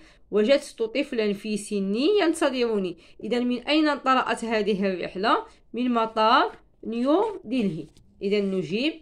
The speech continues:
في، حسب السؤال الأول، انطلقت رحلة صلاح الدين في بلاد الهند من مطار نيودلهي. هذا هو جواب السؤال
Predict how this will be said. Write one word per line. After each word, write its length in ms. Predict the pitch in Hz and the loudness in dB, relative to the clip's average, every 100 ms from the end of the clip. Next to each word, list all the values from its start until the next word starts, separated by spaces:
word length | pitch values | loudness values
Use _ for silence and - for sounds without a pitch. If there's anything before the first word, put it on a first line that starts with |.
| - - | -20 -18
في، 220 | - 202 | -14 -8
حسب 320 | 202 202 190 | -6 -2 -2
السؤال 460 | 190 - 190 190 180 | -4 -6 -4 -2 -2
الأول، 480 | - 170 160 254 415 - - - _ _ 202 | -4 -6 0 0 0 -4 -20 -20 _ _ -4
انطلقت 880 | 208 202 294 302 - 220 - - - _ _ - | -2 0 2 4 4 2 2 -4 -20 _ _ 0
رحلة 400 | 254 294 240 240 240 | 0 0 -2 -2 -2
صلاح 540 | 240 233 214 214 208 | 0 2 4 2 0
الدين 480 | 208 156 202 208 214 | -2 -2 -2 0 0
في 220 | 214 202 | -2 -4
بلاد 440 | 180 190 185 165 156 | -2 0 0 -2 -4
الهند 480 | 151 151 254 415 - _ _ - | -4 0 2 2 -2 _ _ -8
من 260 | 220 277 262 | -2 0 2
مطار 640 | 220 220 208 220 262 403 - - | 2 0 0 4 4 4 -2 -8
نيودلهي. 720 | 220 262 285 233 233 156 156 165 | -4 0 0 0 -2 -2 -6 -8
هذا 180 | 165 175 | -6 -4
هو 200 | 165 170 | -4 -4
جواب 360 | 175 175 240 | -4 0 0
السؤال 720 | 359 - 214 - 233 285 381 | 0 -4 -4 0 2 2 0